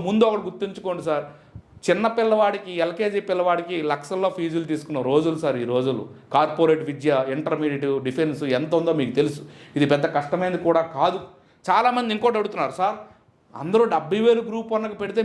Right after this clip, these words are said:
మీరు పన్నెండు వేలు పెట్టారు, మీరు పన్నెండు వేలు పెట్టి మాకు న్యాయం చేయగలరా?" ఒక్కసారి క్వాలిటీ చూడండి, యాప్లో డెమోస్ ఉంటాయి చూడండి, నేను ఎవరనేది ఆలోచించండి, మా టీం ఎవరనేది ఆలోచించండి, మీకు చెప్పిన ఫ్యాకల్టీ ఎవరనేది ఆలోచించండి. సామాజిక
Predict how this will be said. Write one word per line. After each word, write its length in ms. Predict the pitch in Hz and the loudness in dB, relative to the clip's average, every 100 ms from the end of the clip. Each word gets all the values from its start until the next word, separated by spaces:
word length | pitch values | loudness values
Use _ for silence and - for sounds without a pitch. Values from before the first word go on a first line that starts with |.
| 208 | 0
మీరు 120 | 196 | -2
పన్నెండు 260 | 139 151 185 | -2 0 4
వేలు 160 | 208 202 | 4 4
పెట్టారు, 380 | 196 196 190 190 196 - - _ _ | 2 2 0 -2 -8 -16 -20 _ _
మీరు 140 | 147 139 | -4 -2
పన్నెండు 240 | 131 151 202 | 0 2 4
వేలు 160 | 220 214 | 4 2
పెట్టి 140 | 208 202 | -4 -2
మాకు 120 | 170 135 | -4 -2
న్యాయం 220 | 160 196 | -4 -4
చేయగలరా?" 440 | 190 185 170 160 165 - 135 | -2 -2 -2 -2 -8 -6 -2
ఒక్కసారి 480 | - - 214 226 185 170 170 | -2 2 4 4 4 0 -2
క్వాలిటీ 400 | 147 151 262 269 233 | 4 4 4 0 -2
చూడండి, 340 | 226 233 233 156 | 0 0 0 2
యాప్లో 240 | 151 185 214 | 2 2 2
డెమోస్ 320 | 165 196 254 262 | 2 2 0 0
ఉంటాయి 200 | 226 226 220 | -2 -2 -4
చూడండి, 360 | 190 214 233 151 - - - _ - 135 | -2 -2 0 -2 -6 -16 -20 _ -2 2
నేను 140 | 185 156 | 4 4
ఎవరనేది 380 | 185 247 269 262 | 4 4 6 4
ఆలోచించండి, 760 | 202 254 254 240 233 165 107 - 127 | 4 2 0 -4 -4 -6 -8 -6 -4
మా 60 | - | -4
టీం 220 | 151 196 240 | -2 0 2
ఎవరనేది 340 | 254 262 262 226 | 2 2 2 2
ఆలోచించండి, 540 | 233 247 254 233 220 139 | 2 0 -6 -6 -6 -4
మీకు 120 | 139 139 | -8 -6
చెప్పిన 220 | 151 247 220 | -6 -4 0
ఫ్యాకల్టీ 420 | 139 180 254 254 269 | 0 2 0 0 0
ఎవరనేది 280 | 262 269 254 247 | 0 0 0 0
ఆలోచించండి. 520 | 254 254 220 127 - - - _ _ _ | -2 -6 -6 -6 -8 -20 -20 _ _ _
సామాజిక 540 | - 120 151 240 269 | -6 0 2 4 2